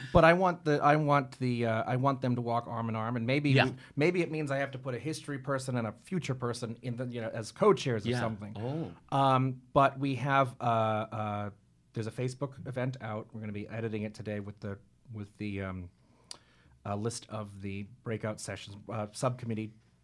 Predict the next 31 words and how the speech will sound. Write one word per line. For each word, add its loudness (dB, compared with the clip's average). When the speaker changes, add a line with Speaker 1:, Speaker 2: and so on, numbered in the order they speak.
Speaker 1:
uh, -6
Speaker 2:
Mm-hmm. -10
Speaker 1:
subcommittees -4
that -4
Speaker 2:
And 6
Speaker 1:
we'll 8
Speaker 2:
by 0
Speaker 1:
represent. 4
Speaker 2:
nineteen 0
twenty-three, 0
Facebook -2
might 0
be -4
obsolete. -4
There 6
might 6
be 0
some, -4
you -8
know, -2
space -4
satellite 2
technology -4
that's -6
going 0
Speaker 1:
We 6
Speaker 2:
right 6
Speaker 1:
will, 6
Speaker 2:
to 0
your -2
ear. 0